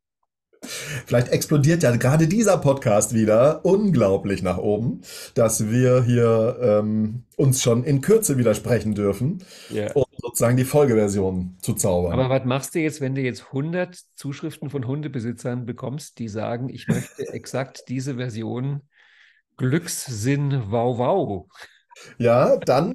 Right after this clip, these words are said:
Speaker 1: äh, werde ich mal mit meinem lieben Max Niklas, äh, sprechen, der diese App programmiert hat und der möglicherweise da etwas machen kann.
Speaker 2: Mhm.
Speaker 1: Wer weiß. Also, wenn's da wirklich so viele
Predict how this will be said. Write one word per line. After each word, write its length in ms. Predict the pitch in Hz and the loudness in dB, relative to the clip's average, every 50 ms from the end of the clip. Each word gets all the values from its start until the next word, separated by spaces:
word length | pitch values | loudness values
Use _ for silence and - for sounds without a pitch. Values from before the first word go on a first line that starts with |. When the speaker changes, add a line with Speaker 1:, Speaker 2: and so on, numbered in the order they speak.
| - - - | -8 -6 0
Speaker 1:
äh, 440 | - 151 151 156 160 165 170 160 127 | 4 6 6 8 8 6 4 2 2
werde 280 | 123 127 131 143 151 156 | 4 6 6 6 6 4
ich 120 | 165 165 165 | 4 4 4
mal 340 | 123 117 120 123 131 143 156 | 4 4 4 6 6 6 4
mit 180 | 147 139 139 151 | 4 2 2 2
meinem 320 | 135 120 120 123 120 120 | 2 2 4 4 4 4
lieben 520 | 123 123 135 147 151 165 160 156 156 156 156 - | 4 4 2 0 0 0 0 0 -2 -4 -4 -2
Max 440 | 135 120 123 143 151 - - - | 0 2 2 2 2 0 -4 -6
Niklas, 600 | 190 156 147 147 - 160 135 127 123 123 - - - | -2 -2 -2 0 2 2 4 4 4 2 -2 -6 -2
äh, 340 | 147 156 127 123 127 131 131 | 0 2 4 4 4 2 0
sprechen, 600 | - - - 104 107 107 95 127 135 156 175 170 | -4 -6 -2 0 0 0 0 0 -2 -2 -4 -2
der 560 | 165 135 120 113 113 117 113 113 113 110 123 - | 0 2 4 4 4 4 4 2 2 0 -4 -8
diese 400 | - 120 104 113 110 98 113 - | -8 -6 -4 -4 -2 0 0 0
App 140 | - 120 - | 0 -2 -4
programmiert 500 | - 120 110 104 101 110 107 110 107 107 | -4 -2 -2 0 0 2 2 0 2 2
hat 220 | 117 127 160 - - - - - - - - - _ _ - | 0 0 0 -2 -12 -20 -20 -20 -20 -20 -20 -20 _ _ 0
und 600 | 131 117 113 117 117 117 117 117 - - 135 - | 2 2 4 4 2 0 -2 -4 -8 -12 -12 -12
der 560 | 113 101 85 113 113 107 107 104 107 107 104 - | -10 -8 -2 0 2 4 4 4 2 0 0 -2
möglicherweise 1300 | 98 104 104 110 117 127 123 160 156 - 175 175 165 131 117 113 117 123 123 143 151 165 185 196 190 - | -4 -2 0 0 0 0 0 -2 -4 -2 -2 -2 -2 0 0 0 0 0 0 0 -2 -2 -2 -6 -8 -4
da 160 | _ 156 131 135 | _ -2 -2 -2
etwas 300 | 131 - - 175 165 - | -4 -6 -6 -8 -4 -2
machen 320 | 208 214 240 - - 226 | -2 -2 -2 -2 -4 -4
kann. 440 | - - - 101 87 85 85 87 - _ | -4 -2 -4 -4 -4 -4 -6 -10 -10 _
Speaker 2:
Mhm. 300 | 139 131 127 107 110 120 120 | -6 -6 -4 -4 -6 -4 0
Speaker 1:
Wer 220 | 127 - 240 233 | 0 0 0 0
weiß. 580 | - - - - - - - - - - - _ _ | -2 -4 -6 -6 -8 -10 -10 -10 -10 -10 -12 _ _
Also, 300 | - 110 120 120 127 127 | 0 0 2 2 2 2
wenn's 220 | 127 127 135 - | 2 2 2 2
da 120 | - 127 120 | 2 2 2
wirklich 260 | 127 143 139 170 147 | 2 0 0 -2 -2
so 120 | - 160 | -2 -4
viele 400 | 160 - 156 135 127 127 123 127 | -2 -2 0 2 2 2 2 0